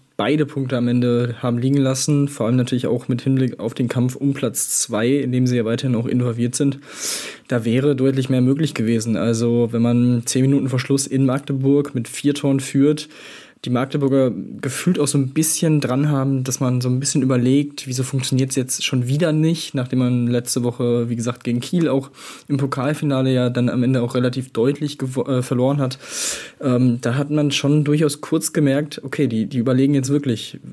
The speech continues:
vielleicht noch mal, äh, oder fangen an, noch mal zu überlegen. Jetzt sind's dann vielleicht nur noch vier Punkte Vorsprung,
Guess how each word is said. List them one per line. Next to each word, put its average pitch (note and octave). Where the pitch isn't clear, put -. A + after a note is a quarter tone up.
vielleicht A#2
noch A#2+
mal, A2+
äh, G#2
oder A2+
fangen C3
an, D#3
noch A#2+
mal A2
zu -
überlegen. A2
Jetzt G#2+
sind's A2
dann G#2
vielleicht F#2
nur B2
noch A#2+
vier D3+
Punkte B2+
Vorsprung, B2